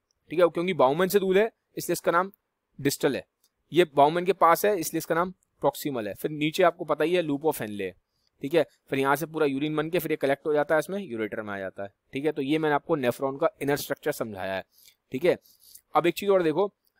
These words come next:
ये तो रीनल आर्टरी है, सब जगह आर्टरी, आर्टरी है जो यहाँ पे सब जगह ऑक्सीजनेटेड ब्लड लेके जा रही है, ठीक है। ये जो ब्लू वाली है ये रीनल वेन है, दिख रहा है, ये जो सब जगह ब्लू ब्लू घूम रही है ना, ये रीनल वेन है,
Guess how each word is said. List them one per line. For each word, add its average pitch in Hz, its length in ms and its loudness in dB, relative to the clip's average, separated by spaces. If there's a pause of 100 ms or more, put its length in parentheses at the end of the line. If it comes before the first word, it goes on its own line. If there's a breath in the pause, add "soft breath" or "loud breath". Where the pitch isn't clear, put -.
(240)
ये 147 100 0
तो 185 120 2
रीनल 170 420 0
आर्टरी 131 380 2
है, 113 140 -2 (180)
सब 120 220 -6
जगह 135 220 0
आर्टरी, 123 260 -2
आर्टरी 117 280 -2
है 110 120 -4
जो 123 100 -4
यहाँ 120 200 -2
पे 147 80 -12
सब 117 160 -8
जगह 123 180 -2
ऑक्सीजनेटेड 127 420 -4
ब्लड 117 160 -2
लेके 117 200 0
जा 107 100 0
रही 95 140 -8
है, 95 100 -8 (440 soft breath)
ठीक 139 100 -4
है। 165 120 2 (140)
ये 151 140 4
जो 175 100 4
ब्लू 147 260 2
वाली 190 260 8
है 202 120 8
ये 185 120 6
रीनल 165 300 2
वेन 107 220 -4
है, 95 120 -18 (760)
दिख 117 160 -10
रहा 151 80 -2
है, 196 100 2
ये 185 120 2
जो 147 120 -4
सब - 180 -6
जगह 160 180 2
ब्लू 151 220 0
ब्लू 165 220 -2
घूम 135 220 -6
रही 160 120 0
है 160 80 0
ना, 220 120 -2
ये 151 180 4
रीनल 151 300 2
वेन 123 220 2
है, 98 100 -8